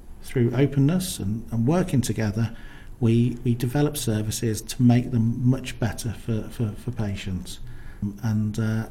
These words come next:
and we're constantly on that, that improvement. Um, I always say every day is a,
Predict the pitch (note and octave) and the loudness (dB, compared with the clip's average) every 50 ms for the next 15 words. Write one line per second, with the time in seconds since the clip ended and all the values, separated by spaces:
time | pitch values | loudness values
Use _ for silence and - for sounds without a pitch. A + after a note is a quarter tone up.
0 | - - C3+ C3+ B2+ - - F3+ D3+ - - D3+ A#2+ A#2+ A#2 - - - - B2 | -2 0 0 0 0 0 0 0 0 2 4 6 6 6 6 6 2 -2 -4 -4
1 | A#2 - B2 A2 - - C3+ C#3+ C3+ B2 C#3+ D3+ D3+ E3 - - - - - - | -2 -2 -2 0 2 4 6 6 6 6 4 4 4 2 0 -2 -6 -12 -12 -14
2 | - - - C3 B2 A#2 A#2 A2+ A#2 A#2 B2+ C3 A#2+ A2 - - D#3 C#3+ C3 A#2+ | -14 -6 -2 0 2 4 2 2 2 2 2 2 2 2 0 2 2 2 4 4
3 | A#2+ B2 A#2 A#2 A#2 A2+ A2+ G#2 - - A2+ G#2 | 4 4 2 2 2 2 0 0 0 -2 -2 -2